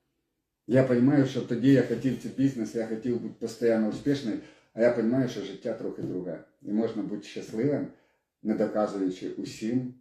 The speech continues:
що ти успішний. Я понім-, я пам'ятаю, коли я перший раз обанкротився, я почув случайно, коли мені друзі між собою балакали і кажуть: «Та він же банкрот». Як воно мене ударило? Я тоді так переживав.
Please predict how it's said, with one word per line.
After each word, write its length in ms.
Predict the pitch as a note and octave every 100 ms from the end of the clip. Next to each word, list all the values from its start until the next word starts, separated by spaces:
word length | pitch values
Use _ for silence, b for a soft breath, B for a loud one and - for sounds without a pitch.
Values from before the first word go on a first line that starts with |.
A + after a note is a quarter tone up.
| _
що 160 | - F#2+
ти 180 | - F2+
успішний. 760 | - - - E2+ - - - _ _ _ -
Я 140 | A2
понім-, 380 | A#2 A2 G#2+ A#2
я 120 | A#2
пам'ятаю, 400 | A#2 A#2+ A2+ A2
коли 180 | A#2 A2
я 120 | A2
перший 360 | - G#2+ - G#2
раз 180 | G#2 -
обанкротився, 640 | G#2 G#2 C#3 C3+ G#2+ G2+
я 160 | G2+ G#2
почув 480 | G#2 F#2+ A2 G2+ B B B B _
случайно, 680 | - C#3 C3+ A2+ G2+ F#2
коли 200 | F#2 A2
мені 220 | A2 A2
друзі 420 | - G#2+ G#2 G2+ - _ _ _ - -
між 580 | A2+ A#2 C#3 D#3+ C#3+ C3
собою 260 | B2 A#2+ -
балакали 440 | B2+ C#3+ A#2 G#2+
і 40 |
кажуть: 320 | G2+ A2 G#2+ -
«Та 80 |
він 160 | D3+ D3
же 120 | C3
банкрот». 460 | A2 A#2+ - G2+ F#2+
Як 200 | C#3+ -
воно 200 | D3 B2+
мене 220 | A2+ A2+ G#2+
ударило? 480 | G#2+ G#2 G2 F#2+
Я 80 | A2
тоді 180 | A#2+ G#2+
так 240 | A2 A#2+
переживав. 600 | A#2+ G#2+ A#2 A#2+ D3 -